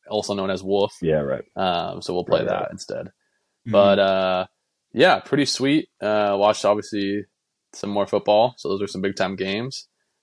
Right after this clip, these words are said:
Speaker 1: And then, uh, recapped with the golf today, so I'm pretty pumped.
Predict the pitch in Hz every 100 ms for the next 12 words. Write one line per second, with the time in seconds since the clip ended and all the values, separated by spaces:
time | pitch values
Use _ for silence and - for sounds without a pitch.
0 | _ 98 98 101 101 101 101 101 98 98
1 | 98 101 101 98 95 92 98 104 110 104
2 | - 101 104 95 113 - 104 120 143 -
3 | _ - 95 95 120 117 127 -